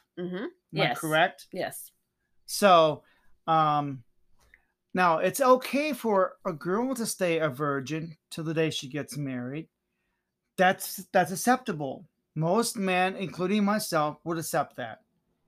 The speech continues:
Speaker 2: If I met a virtuous, godly woman who wants to save herself for her husband, I can respect that.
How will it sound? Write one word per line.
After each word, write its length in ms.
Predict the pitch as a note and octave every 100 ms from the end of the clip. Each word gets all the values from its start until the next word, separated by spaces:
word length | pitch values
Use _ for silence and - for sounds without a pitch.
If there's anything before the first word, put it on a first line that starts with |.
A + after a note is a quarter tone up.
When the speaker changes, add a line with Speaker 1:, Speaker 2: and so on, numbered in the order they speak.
| _ _
Speaker 2:
If 340 | D#3+ D3+ D3 D#3+
I 160 | F#3
met 420 | G#3+ G#3 G3+ G#3+ -
a 80 | D#3+
virtuous, 640 | B2+ E3+ F#3 F#3 F#3 G3 -
godly 420 | E3 D3+ D3 E3
woman 420 | C#3+ D3 D3 C#3+
who 140 | C3+
wants 380 | C#3+ C#3+ D3+ - -
to 320 | D#3 D3+ C#3+ - _ _ _ _ _
save 420 | - G#3 G#3 G3+
herself 480 | G3 E3 F#3 F3+ -
for 160 | E3
her 80 | D#3+
husband, 440 | C#3 F#3 D#3+ D#3+ D3+
I 140 | G#3+
can 200 | B3 D3+
respect 560 | D3+ - - E3 E3 -
that. 240 | B2